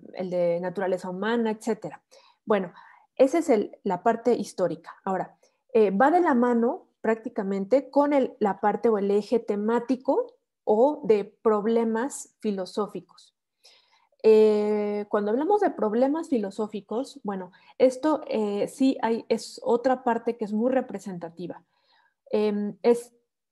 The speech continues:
buscar no solamente las ideas, como qué se pensaba o cuál es el fundamento de, que tenían acerca del hombre o cómo era el hombre en la época medieval, a diferencia de, de ahora,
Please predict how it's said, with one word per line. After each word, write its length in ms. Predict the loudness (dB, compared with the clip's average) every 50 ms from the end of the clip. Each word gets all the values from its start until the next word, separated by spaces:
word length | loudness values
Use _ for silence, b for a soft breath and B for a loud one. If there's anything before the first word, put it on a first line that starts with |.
| _ _
buscar 440 | -4 -2 -2 -2 0 2 2 2 2
no 100 | 0 -2
solamente 640 | -2 0 0 2 2 2 0 2 2 2 2 2 0
las 300 | -2 -4 -4 -6 -6 -6
ideas, 580 | -4 -4 -4 -4 -4 -4 -6 -8 -10 -12 -12
como 320 | -10 -8 -8 -6 -8 -2 0
qué 100 | 0 0
se 140 | 0 0
pensaba 800 | -2 -2 -2 -2 -2 -4 -4 -4 -2 -2 -2 -2 -4 -4 -6 -8 -8
o 320 | -8 -6 -6 -6 -6 -8 -10 _ _ _ _ -20 -6 -4
cuál 200 | -2 0 0 0
es 160 | 0 0 0
el 80 | -2 -4
fundamento 800 | -4 -6 -6 -6 -6 -6 -4 -2 -2 -2 -2 -2 -4 -6 -8 -8
de, 280 | -8 -8 -10 -10 -10 -10
que 100 | -10 -10
tenían 540 | -8 -8 -8 -8 -6 -6 -6 -6 -6 -8
acerca 440 | -10 -10 -10 -12 -12 -10 -10 -10 -6
del 240 | -6 -4 -4 -4 -4
hombre 540 | 0 2 2 2 2 2 0 0 -2 -2 -4
o 120 | -6 -6
cómo 240 | -8 -8 -8 -8 -6
era 100 | -6 -6
el 120 | -6 -4
hombre 420 | -4 -4 -4 -4 -4 -6 -6 -8 -10 b b b b _
en 100 | -10 -10
la 60 | -10
época 280 | -8 -10 -10 -10 -8 -8
medieval, 500 | -8 -8 -6 -6 -4 -4 -2 -2 -2 -2
a 60 | -4
diferencia 580 | -6 -8 -8 -8 -8 -6 -8 -8 -8 -10 -10 -8
de, 160 | -10 -10 -12 b b b b b
de 120 | -10 -6 -4
ahora, 400 | 0 0 0 0 0 -2 -4